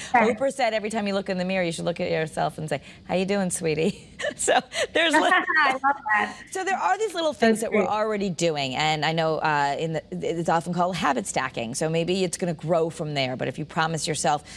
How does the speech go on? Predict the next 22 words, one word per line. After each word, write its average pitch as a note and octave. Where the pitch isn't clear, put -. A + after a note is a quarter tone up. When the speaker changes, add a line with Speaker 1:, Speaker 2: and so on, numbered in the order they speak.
Speaker 1:
Yeah. F3+
Speaker 2:
you're E3+
gonna D#3+
put F3
a D#3+
glass E3+
of D3+
water D3+
next D#3+
to F3+
the D#3+
bed, D3
so D#3+
the C#3+
first F#3
thing F3
you're D#3
gonna D#3+
do D3+
in C#3+
the C#3
morning C#3